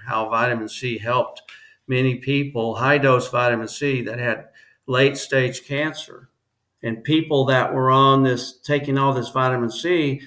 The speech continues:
had great results. And it was, uh, a book by the, by Linus Pauling. Linus Pauling, uh,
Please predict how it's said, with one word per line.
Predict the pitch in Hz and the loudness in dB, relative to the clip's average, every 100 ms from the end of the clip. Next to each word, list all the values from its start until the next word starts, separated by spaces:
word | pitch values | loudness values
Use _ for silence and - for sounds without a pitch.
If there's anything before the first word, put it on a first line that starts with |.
| _ _ | _ _
had | - 135 123 113 | -2 0 0 -4
great | - 127 143 151 147 | 0 4 6 4 0
results. | 127 113 135 135 95 - - - | -4 0 2 2 0 -4 -10 -8
And | 120 120 117 113 | -2 0 0 -2
it | 107 - | -6 -8
was, | 135 - - 110 | -12 -12 -10 -4
uh, | 113 107 98 - | -2 0 -2 -4
a | 113 | -6
book | 131 143 143 123 | 0 0 0 -6
by | 117 120 | 0 0
the, | 110 - 131 | 0 -8 -6
by | 113 | -2
Linus | 110 110 131 143 135 | 0 2 2 2 -2
Pauling. | - - 131 131 123 107 104 | -6 -6 0 0 0 -4 -8
Linus | 110 123 127 120 | -4 -2 -2 -8
Pauling, | - 123 123 123 113 110 _ _ _ _ _ 151 | -6 -2 -2 -2 -4 -8 _ _ _ _ _ -6
uh, | 127 117 110 104 | -2 0 -2 -2